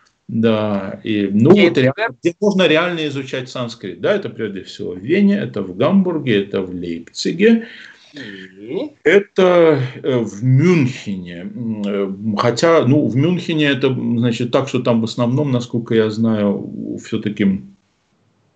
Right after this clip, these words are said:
Speaker 1: э, больше с такой поляризацией на изучение именно буддизма. У нас в Вене тоже очень много изучается буддизм, но, но буддизм, э, в Вене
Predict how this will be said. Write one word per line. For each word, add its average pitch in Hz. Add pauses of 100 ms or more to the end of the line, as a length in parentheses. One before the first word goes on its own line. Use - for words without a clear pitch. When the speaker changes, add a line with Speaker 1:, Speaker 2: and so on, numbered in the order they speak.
(220)
Speaker 1:
э, 101 (540)
больше 107
с -
такой 110
поляризацией 104
на 95
изучение 98
именно 101
буддизма. 165
У 131
нас 131
в -
Вене 127
тоже 113
очень 104
много 101
изучается 110
буддизм, 131
но, 147
но 147 (380)
буддизм, 139
э, 120
в 113
Вене 151